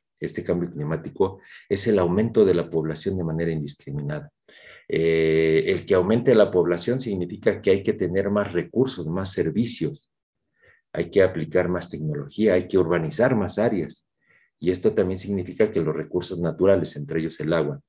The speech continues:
y otros, pues ya no sean los suficientes y hay que ver cómo se consiguen y hay que ver de dónde se toman.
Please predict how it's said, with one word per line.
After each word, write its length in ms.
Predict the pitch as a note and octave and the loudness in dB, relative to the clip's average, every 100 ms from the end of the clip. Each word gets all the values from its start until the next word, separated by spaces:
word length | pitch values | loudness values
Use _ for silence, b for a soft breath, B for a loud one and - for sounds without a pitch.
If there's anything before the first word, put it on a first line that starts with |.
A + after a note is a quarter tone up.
| _ _ _ _ _ _ _ | _ _ _ _ _ _ _
y 200 | - D2+ | -8 -2
otros, 520 | D#2 D#2 D2+ - - b b b b - | -2 -2 -6 -8 -14 b b b b -2
pues 160 | E2+ | 0
ya 140 | F#2 G#2+ | 2 0
no 80 | |
sean 160 | G2+ G2+ | 0 0
los 140 | G#2+ | 0
suficientes 760 | F#2 - D2+ G#2 F#2+ D2 C#2+ - | -2 -6 -2 0 0 -2 -6 2
y 60 | |
hay 120 | F2 F2 | 2 4
que 120 | F2+ | 4
ver 220 | F2 - | 4 2
cómo 300 | - F2 F#2 | -2 -2 -2
se 220 | - G2 | -6 -6
consiguen 540 | - C#2+ C#2+ G2 D#2+ D2+ | -4 -4 -2 -4 -2 -2
y 40 | |
hay 100 | E2 | -2
que 100 | - | 0
ver 160 | F2 E2+ | 2 2
de 80 | D#2 | 0
dónde 280 | D#2+ E2 | -2 -4
se 180 | - - | -6 -4
toman. 320 | - F#2+ D2 | 0 0 -2